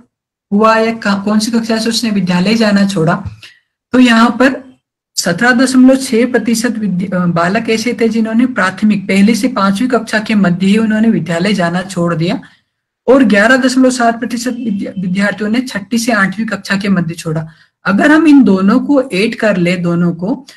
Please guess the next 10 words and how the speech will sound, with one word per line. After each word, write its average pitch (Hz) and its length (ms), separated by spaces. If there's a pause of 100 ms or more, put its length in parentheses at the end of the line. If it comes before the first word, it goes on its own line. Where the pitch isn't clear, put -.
(200)
तो 262 80
आप 254 140
देखते 196 420
हैं 269 120
कि 269 120
लगभग 208 360
सत्तर - 440
से 262 200
अस्सी - 320
प्रतिशत 247 560